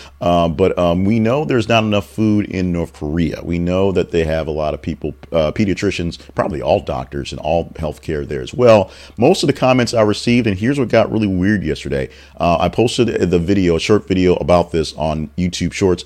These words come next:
and on TikTok. TikTok, it blew up. I got a lot of great response, a lot more than higher response than normal. And most people were kinda like, "Yeah, that's great, but they can't feed anybody, so why have more kids?" YouTube apparently shadow banned it because they don't like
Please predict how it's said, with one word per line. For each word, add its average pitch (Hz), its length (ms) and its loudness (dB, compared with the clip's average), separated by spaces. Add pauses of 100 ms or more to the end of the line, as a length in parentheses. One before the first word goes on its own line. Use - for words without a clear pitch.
(160)
and 107 320 2
on 80 160 0
TikTok. 123 600 2 (200)
TikTok, 135 520 -2
it 95 160 0
blew 95 240 2
up. 92 180 2
I 82 60 -4
got 76 160 -2
a - 20 -4
lot 80 160 2
of 85 80 -2
great 82 160 -2
response, 80 380 -6
a - 20 -6
lot 87 240 -2
more 87 180 0
than 80 160 -4 (120)
higher 85 180 2
response 85 360 -2
than 82 80 -4
normal. 107 340 2 (280)
And 90 160 -2
most 95 240 0
people 98 220 -2
were 90 80 0
kinda 87 240 -2
like, 82 220 0 (120)
"Yeah, 185 600 2
that's 135 260 2
great, 120 500 2
but 90 260 0
they 92 100 2
can't 113 280 -2
feed 123 300 0
anybody, 80 460 -2
so 85 160 -4
why 80 220 -2
have 78 200 -4
more 71 140 -12
kids?" - 480 -2 (600)
YouTube 156 540 2 (100)
apparently 120 360 -2
shadow 104 420 0
banned 98 300 -2
it 98 80 -4
because 90 340 -2
they 80 80 -8
don't 78 220 -6
like 76 300 -6